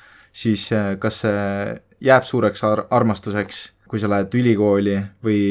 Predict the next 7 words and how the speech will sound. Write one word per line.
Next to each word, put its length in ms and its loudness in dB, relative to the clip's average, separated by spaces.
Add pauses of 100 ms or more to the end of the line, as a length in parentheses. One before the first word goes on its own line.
(160)
see 500 -6 (340)
suur 240 2
armastus 460 2
kaob 280 -8
ära, 260 6 (680)
äh, 140 -8 (120)
aga 340 6